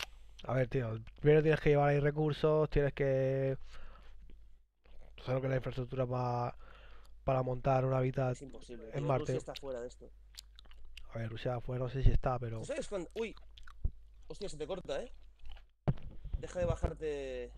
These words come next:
Speaker 1: No,
Speaker 2: deja
Speaker 1: no.
Speaker 2: de bajarte eso.
Speaker 1: No estoy bajando nada. No, pero que digo que
Speaker 2: Sí, sí, se te corta, pero se te corta, ¿eh?
Speaker 1: Joder, qué raro, tío. ¿Se me
Speaker 2: Espera,
Speaker 1: corta?
Speaker 2: voy a salir de la mierda de la web de la B C, que a lo mejor es eso.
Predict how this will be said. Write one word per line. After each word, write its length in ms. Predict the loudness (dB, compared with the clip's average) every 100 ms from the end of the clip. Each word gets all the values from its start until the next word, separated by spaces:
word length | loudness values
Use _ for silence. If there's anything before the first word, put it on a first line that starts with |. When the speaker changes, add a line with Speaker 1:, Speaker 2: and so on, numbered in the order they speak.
| 4
Speaker 1:
No, 80 | 6
Speaker 2:
deja 100 | 2
Speaker 1:
no. 60 | 2
Speaker 2:
de 40 | -6
bajarte 360 | -10 -8 -8 -8
eso. 160 | -10 -14 -14 -10
Speaker 1:
No 160 | -8
estoy 180 | -2 0
bajando 280 | 0 0 0
nada. 260 | 0 -2 -4 -10 -14 -14 -4
No, 100 | 0
pero 160 | 2 2
que 80 |
digo 180 | 4 4
que 320 | 4 2 0 -6 -14 -20 -20 -20
Speaker 2:
Sí, 100 | -18
sí, 180 | -16 -16
se 100 | -14
te 120 | -14
corta, 280 | -10 -6 -4 -2
pero 400 | -2 -2 -4 -10 -16 -18
se 120 | -10
te 100 | -2
corta, 340 | -2 0 -2
¿eh? 100 | -2 -6 -14 -16 -20 _ -20 -20 -20 -20 _ _ -20 -16
Speaker 1:
Joder, 200 | -10 -8
qué 100 | -8
raro, 220 | -8 -10
tío. 160 | -10 -12 -12 -16 -16 -16 -20 -20 -20 _ _ _ _ -4
¿Se 60 |
me 40 | 2
Speaker 2:
Espera, 20 | 4 4
Speaker 1:
corta? 100 | 4
Speaker 2:
voy 140 | 2
a 20 |
salir 240 | 0 0 0
de 80 | -2
la 120 | -2
mierda 280 | -2 -2 -2
de 100 | -2
la 80 |
web 140 | -4 -4
de 120 | -4
la 80 | -4
B 100 | -4
C, 260 | -6 -10 -10 _
que 60 | -14
a 20 |
lo 60 |
mejor 320 | -12 -12 -12 -14
es 80 |
eso. 180 | -16 -16